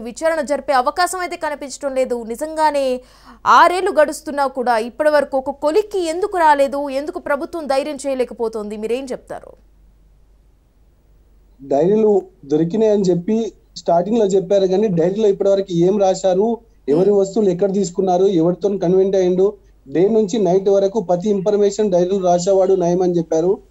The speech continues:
Speaker 2: మరి ఆ విషయం చెప్పిన పోలీస్ అధికారులు ఇప్పటివరకు ఆ డైరీలో రాసిన రహస్యాలు కూడా ఈ రోజు వరకు ప్రస్తావన బయటికి తీసుకురాలేరు అంటే దాంట్లో ఉన్న నిజ నిజ రూపాలు తెలియకపోనికే ఆ గవర్నమెంట్ కానీ ఇప్పుడు ప్రభుత్వానికి కానీ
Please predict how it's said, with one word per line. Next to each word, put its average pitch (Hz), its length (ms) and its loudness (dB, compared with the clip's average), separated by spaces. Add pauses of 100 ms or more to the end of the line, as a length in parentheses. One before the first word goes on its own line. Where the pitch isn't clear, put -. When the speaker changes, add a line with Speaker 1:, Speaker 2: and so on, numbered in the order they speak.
(280)
Speaker 2:
మరి 165 160 2
ఆ 175 160 2
విషయం 196 420 2
చెప్పిన 220 340 0 (160)
పోలీస్ 208 260 0
అధికారులు 202 440 0 (100)
ఇప్పటివరకు 196 380 2
ఆ 185 40 4
డైరీలో 190 420 2
రాసిన 180 340 2
రహస్యాలు 165 480 2
కూడా 175 280 2 (240)
ఈ 180 80 2
రోజు 196 220 4
వరకు 196 280 2
ప్రస్తావన 196 500 0
బయటికి 175 320 0
తీసుకురాలేరు 175 560 2
అంటే 165 280 2 (520)
దాంట్లో 202 460 0
ఉన్న 208 260 4
నిజ 165 280 2
నిజ 208 260 2
రూపాలు 196 320 2
తెలియకపోనికే 185 840 0 (320)
ఆ 135 40 0 (140)
గవర్నమెంట్ 196 640 2
కానీ 190 180 2
ఇప్పుడు 190 240 2
ప్రభుత్వానికి 185 680 2
కానీ 202 320 2